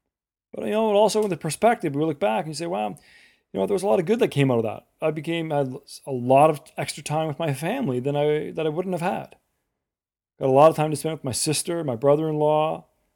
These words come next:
my aunts and uncles, and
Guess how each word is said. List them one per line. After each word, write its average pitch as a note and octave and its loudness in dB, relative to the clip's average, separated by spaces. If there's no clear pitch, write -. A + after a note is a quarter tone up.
my B2+ -8
aunts C#3+ 2
and C3 0
uncles, D3 -2
and D#3 -2